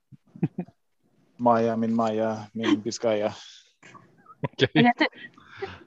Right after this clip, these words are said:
Speaker 3: är det inte Piraya?
Speaker 1: Jo, det är Piraya.
Speaker 3: Eller <laughs> var det här något sånt, sånt, eh, eh, pappaskämt som jag inte fattade precis? <laughs>
Speaker 1: Ja, nej, det är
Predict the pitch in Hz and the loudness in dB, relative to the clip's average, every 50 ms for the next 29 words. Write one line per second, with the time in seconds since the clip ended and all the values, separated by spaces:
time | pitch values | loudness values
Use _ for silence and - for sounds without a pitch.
0 | _ - - - - 151 - - 254 262 277 294 320 302 233 - - 285 247 208 | _ -20 -14 -6 -6 -6 -2 2 4 6 8 8 8 6 4 2 2 2 6 8
1 | 214 220 277 381 330 226 185 202 - - 330 - - - - 67 67 - - - | 8 8 8 8 8 8 6 6 4 4 2 -2 -8 -14 -12 -8 -8 -6 -4 -2
2 | - - - - - - - - - - 311 359 415 440 587 - - - 508 - | -2 -4 -4 -6 -8 -4 -4 -4 0 2 6 8 10 10 8 8 8 6 6 6
3 | - - 427 - - _ - - _ - 226 - - - - - _ _ - - | 4 0 -8 -8 -10 _ -20 -20 _ -8 -8 -8 -8 -12 -20 -20 _ _ -20 -20
4 | - _ _ _ _ - - - - _ - - - 427 - - 311 294 320 330 | -20 _ _ _ _ -20 -20 -20 -18 _ -6 -4 -4 -4 2 4 8 8 10 10
5 | 320 285 269 277 302 381 339 339 294 - 285 247 262 - 320 330 349 311 285 247 | 10 8 6 4 4 6 6 4 4 2 0 -6 -6 0 2 4 6 6 6 4
6 | 277 285 302 294 285 277 277 285 294 - - - - 302 - - 262 269 254 - | 4 4 4 6 6 6 6 4 2 -2 -10 -20 -20 -16 -8 -6 -4 0 4 6
7 | 302 311 302 - 247 240 240 254 233 233 247 - 277 254 254 254 262 247 277 277 | 6 6 6 6 4 4 6 6 6 6 6 4 2 4 4 4 4 4 0 -4
8 | - _ _ _ - 208 220 233 240 269 247 277 381 381 277 285 277 - - 427 | -8 _ _ _ -10 -8 -6 -6 -6 -6 -8 -6 -8 -6 -6 -8 -8 -2 0 0
9 | - - 262 - - _ _ _ _ _ _ _ _ _ _ - 117 117 135 160 | 0 0 -6 -14 -14 _ _ _ _ _ _ _ _ _ _ -8 -6 -6 -6 -8
10 | 151 - _ _ _ _ - 127 135 139 135 135 139 143 | -12 -18 _ _ _ _ -4 -4 -2 -2 -4 -6 -8 -10